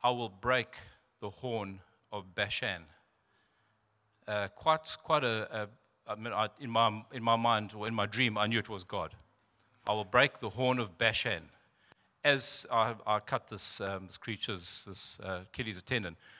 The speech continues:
I have seen this entity before, um, and I'll end here, is just before I gave my life, I had a,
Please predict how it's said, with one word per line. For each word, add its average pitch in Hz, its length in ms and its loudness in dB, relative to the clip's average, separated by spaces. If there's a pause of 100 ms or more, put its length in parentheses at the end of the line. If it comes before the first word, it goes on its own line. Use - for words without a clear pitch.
(840)
I 180 180 6
have 175 160 4
seen 147 300 2
this 135 280 0
entity 127 420 -2
before, 107 480 -4 (580)
um, 101 480 -4
and 104 100 -6
I'll 104 180 -2
end 117 220 -4
here, 80 160 -8 (1040)
is 107 240 -6
just 180 220 -2
before 156 300 2
I 123 60 8
gave 117 280 4
my 107 140 2
life, 98 420 0 (260)
I 107 80 4
had 120 160 -2
a, 110 160 -2